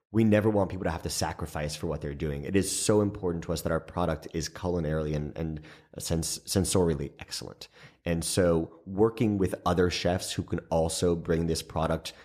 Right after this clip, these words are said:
through to consumers in the way that only a chef can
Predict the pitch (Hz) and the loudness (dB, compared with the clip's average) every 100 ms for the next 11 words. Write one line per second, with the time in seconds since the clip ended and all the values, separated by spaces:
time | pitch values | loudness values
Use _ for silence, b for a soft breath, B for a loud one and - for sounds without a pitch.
0 | B - 87 85 87 85 - 85 87 87 | B -2 0 0 0 -2 0 0 2 0
1 | - - 90 82 80 80 82 80 76 80 | -2 -2 2 2 2 0 2 0 0 0
2 | 78 - 76 - - 73 80 120 | -2 -4 -6 -8 -8 -4 -2 -2